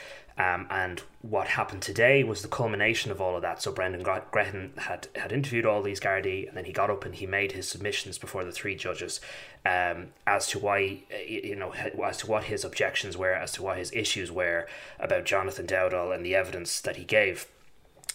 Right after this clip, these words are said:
and the way in which, uh, the evidence was collated as well by the Gardaí. So there was a lot, a lot in it, and it's a,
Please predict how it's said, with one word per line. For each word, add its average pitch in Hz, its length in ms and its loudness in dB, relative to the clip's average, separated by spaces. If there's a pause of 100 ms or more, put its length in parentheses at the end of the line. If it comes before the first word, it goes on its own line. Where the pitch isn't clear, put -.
(120)
and 120 200 8
the 104 80 2
way 101 420 6
in 92 160 -2
which, - 560 2
uh, 90 300 4 (100)
the 101 140 0
evidence 92 500 -2
was - 240 -6
collated 101 560 0
as 85 160 -10
well 95 300 2 (420)
by 95 180 4
the - 80 -4
Gardaí. 87 500 0 (220)
So - 160 -2
there 110 120 0
was 110 100 0
a 117 80 4
lot, 127 480 6
a 101 80 0
lot 120 360 6
in 104 140 -2
it, 92 180 -2
and 101 160 -6
it's 98 140 -4
a, 101 160 -6